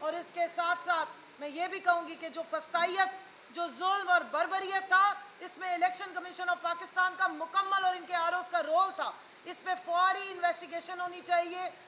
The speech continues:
जो हमारे tribunals को ख़त्म किया गया है, हमारी election petitions को site पे करने की कोशिश की जा रही है,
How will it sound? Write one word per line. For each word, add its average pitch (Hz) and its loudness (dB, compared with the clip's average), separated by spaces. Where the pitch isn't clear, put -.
जो 339 -4
हमारे 349 0
tribunals 330 -4
को 339 -4
ख़त्म 330 -2
किया 349 -2
गया 330 -2
है, 339 0
हमारी 330 -2
election 339 -6
petitions 330 -10
को 339 -4
site 320 -4
पे 349 0
करने 330 -4
की 320 -12
कोशिश 294 -8
की 339 -14
जा 320 -4
रही 320 -6
है, 339 2